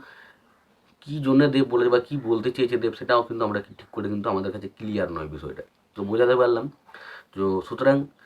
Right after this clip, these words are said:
এখন এই বিষয়টা নিয়ে অতটা বেশি না কথা বলাটাই বেটার। ভালো করে দেখুন, ভাবুন। একটা শুধুমাত্র পত্র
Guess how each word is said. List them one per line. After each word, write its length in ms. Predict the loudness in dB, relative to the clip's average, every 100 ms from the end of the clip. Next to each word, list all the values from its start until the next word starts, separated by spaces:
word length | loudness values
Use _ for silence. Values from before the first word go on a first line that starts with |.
| _ -8
এখন 280 | -4 2
এই 80 | 2
বিষয়টা 360 | 2 0 2 2
নিয়ে 180 | 2 0
অতটা 280 | -2 0 0
বেশি 200 | 0 -4
না 160 | -4 -2
কথা 180 | -4 -4
বলাটাই 320 | -4 -4 -4
বেটার। 280 | -2 -2 -4 -8 _ -12 -8
ভালো 220 | -6 -4
করে 140 | -6 -8 -8
দেখুন, 360 | -8 -4 -4
ভাবুন। 360 | -4 -6 -6 -8 -12 -14
একটা 260 | -14 -12 -8
শুধুমাত্র 360 | -4 -2 -2 -4
পত্র 240 | -6 -4